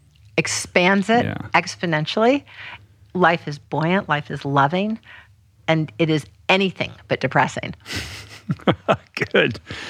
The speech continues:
Speaker 2: Because we don't need any more depression, Lisa.
Speaker 1: That's right. Depression is about not getting what we want, not being who we want. But from an awakened perspective, life is full.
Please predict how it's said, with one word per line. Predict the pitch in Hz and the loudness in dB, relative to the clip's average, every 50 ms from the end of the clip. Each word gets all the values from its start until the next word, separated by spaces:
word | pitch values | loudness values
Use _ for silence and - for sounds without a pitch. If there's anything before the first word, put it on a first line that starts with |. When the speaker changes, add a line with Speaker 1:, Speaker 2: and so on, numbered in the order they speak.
| - - - | -10 -2 2
Speaker 2:
Because | - 165 - 190 165 156 | 2 4 6 6 6 6
we | 170 214 202 | 6 6 6
don't | 151 - 202 208 214 214 208 196 | 6 4 4 6 6 6 6 6
need | 202 202 202 190 | 6 6 6 6
any | 190 190 190 | 6 6 6
more | 185 180 180 180 180 | 6 6 6 6 6
depression, | 160 170 143 - 185 170 175 165 - 160 139 117 101 95 92 - - - - - - | 6 2 2 4 4 6 6 6 4 4 2 2 0 -2 -8 -12 -16 -20 -18 -12 -6
Lisa. | - - 120 107 - - 226 | 0 0 2 2 4 4 4
Speaker 1:
That's | 240 104 - | 4 4 4
right. | - - - - - - - | 4 4 4 2 -4 -12 -8
Depression | 185 208 196 - 214 233 220 - - 240 | -6 -6 -4 0 0 0 0 0 -4 -6
is | 220 214 214 | -4 -4 -2
about | 202 196 175 170 - | 0 0 0 0 0
not | 165 156 160 - | -2 -6 -6 -4
getting | - 170 156 160 170 180 | -2 0 0 0 -2 -4
what | 185 196 - | -6 -6 -4
we | - 202 | -4 -4
want, | 196 196 196 196 196 - - - - - | -2 0 2 2 2 0 -2 -8 -6 -4
not | 156 - - - | -4 -4 -4 -4
being | - 139 147 151 175 | -6 -4 -2 -2 0
who | 170 202 208 | 0 0 0
we | 202 208 202 | 2 0 2
want. | 196 202 208 208 220 220 - - - - - - - | 2 2 2 2 2 0 -4 -10 -20 -20 -18 -10 -8
But | 160 - | -6 -4
from | - 190 185 | -2 0 2
an | 180 | 2
awakened | 175 170 170 180 180 - 202 185 - | 2 4 2 2 2 0 -4 -6 -6
perspective, | - 180 - - - 180 170 - - 175 160 156 - - - _ _ _ _ _ _ _ _ _ _ _ _ _ _ _ _ _ _ _ _ _ - | -8 -10 -8 -2 0 0 0 0 -2 -4 -4 -4 -6 -10 -16 _ _ _ _ _ _ _ _ _ _ _ _ _ _ _ _ _ _ _ _ _ -2
life | 160 165 151 170 - - | 2 2 2 2 0 -2
is | - - - | -8 -10 -4
full. | - - 220 - - - | 0 2 2 2 2 -2